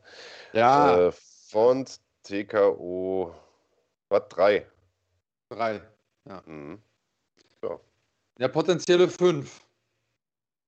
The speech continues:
Speaker 2: Naja, ist schon klar. Aber willst du jetzt fünf sagen oder drei?
Speaker 1: Nee, nee, drei, drei. Ich sag,
Speaker 2: <laughs>
Speaker 1: es sind
Speaker 2: Gut, ich frage.
Speaker 1: potenzielle fünf, ja.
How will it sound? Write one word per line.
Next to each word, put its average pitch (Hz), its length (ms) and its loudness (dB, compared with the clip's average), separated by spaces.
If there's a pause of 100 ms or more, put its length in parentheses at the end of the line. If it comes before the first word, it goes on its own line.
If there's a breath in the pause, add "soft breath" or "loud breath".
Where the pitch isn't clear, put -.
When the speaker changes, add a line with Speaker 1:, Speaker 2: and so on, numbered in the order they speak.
(300)
Speaker 2:
Naja, 87 320 0
ist - 100 -6
schon 92 140 -16
klar. 90 360 -2 (140)
Aber 73 460 -8 (440)
willst 92 200 -12
du 110 80 -2
jetzt 98 140 -4
fünf 123 180 -12
sagen 160 260 2
oder 151 160 2
drei? 104 320 0 (540)
Speaker 1:
Nee, 151 140 -4
nee, 190 240 2
drei, 135 380 -2
drei. 127 300 -4
Ich 104 60 -12
sag, 131 180 -6
Speaker 2:
<laughs> - 140 -16
Speaker 1:
es 131 160 0
sind 175 140 -2
Speaker 2:
Gut, 143 80 -8
ich - 80 -20
frage. - 140 -16
Speaker 1:
potenzielle 165 400 -2
fünf, 147 260 -10 (100)
ja. 117 220 -12